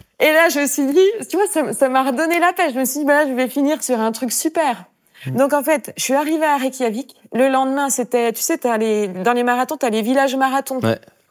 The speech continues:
Speaker 1: Donc là, je me suis dit, « Il faut que j'achète une paire de baskets. » Je vais acheter une casquette parce que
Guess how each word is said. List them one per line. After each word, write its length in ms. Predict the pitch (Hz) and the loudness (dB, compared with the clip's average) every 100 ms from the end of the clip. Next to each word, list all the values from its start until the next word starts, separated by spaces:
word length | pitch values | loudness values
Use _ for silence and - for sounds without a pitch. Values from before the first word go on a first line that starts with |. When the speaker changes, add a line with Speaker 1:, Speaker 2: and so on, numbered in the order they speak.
| _ _ - | _ _ -4
Speaker 1:
Donc 160 | 247 | -2
là, 100 | 269 | 0
je 40 | 254 | 0
me 40 | |
suis 100 | 240 | -2
dit, « 60 | 269 | -4
Il 40 | 233 | -4
faut 60 | |
que 60 | 220 | -4
j'achète 280 | 240 269 262 | -4 -4 -6
une 80 | 240 | -4
paire 140 | 233 | -2
de 80 | 233 | -2
baskets. » 560 | 233 226 - 294 - - - - - - - | -2 -4 -6 -10 -12 -20 -20 -20 -20 -20 -4
Je 80 | 220 | 2
vais 60 | |
acheter 240 | 262 269 320 | 2 2 -2
une 140 | 320 | -2
casquette 500 | 262 240 - 285 - 202 | -2 -2 0 -2 -2 -4
parce 180 | 220 | -4
que 80 | - | 0